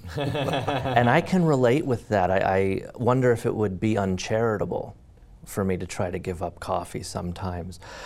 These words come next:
But what I, what I do know I want to give up this Lent is weed panic. You know, I, I look at Matthew's gospel, and Jesus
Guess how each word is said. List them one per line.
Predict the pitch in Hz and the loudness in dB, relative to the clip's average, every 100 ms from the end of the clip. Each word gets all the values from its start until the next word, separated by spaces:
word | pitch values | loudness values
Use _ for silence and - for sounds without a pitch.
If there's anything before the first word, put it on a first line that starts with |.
| - - - | -14 -6 2
But | 117 - | 2 4
what | 123 135 | 4 6
I, | 123 | 4
what | 107 117 117 | 2 2 2
I | 107 | 0
do | 104 104 147 160 | 0 2 4 4
know | 135 104 | 4 2
I | 95 | 2
want | 92 95 95 - | 2 0 -2 -4
to | - | -6
give | 87 95 92 | -4 -2 -4
up | 87 - | -8 -4
this | 92 - - | -4 -4 -6
Lent | - 85 - - - - - - - - | -4 -4 -4 -8 -16 -20 -20 -20 -20 -4
is | 113 120 110 95 - - - | 0 2 0 -2 -8 -12 -10
weed | 98 107 120 117 104 95 | -2 0 0 -2 -4 -10
panic. | - 104 90 - 95 - - - - - - - - - - - | -12 -10 -8 -8 -12 -16 -20 -20 -20 -20 -20 -20 -20 -20 -20 -2
You | 117 | 4
know, | |
I, | 104 107 107 | 4 4 4
I | 107 | 4
look | 120 117 | 2 2
at | - - | 2 2
Matthew's | 110 117 117 120 - | 2 2 2 -2 2
gospel, | 104 101 107 - 98 90 - | 2 2 0 0 2 2 0
and | 90 90 | -2 -4
Jesus | 90 117 120 117 - - | -2 -2 0 -2 -2 -6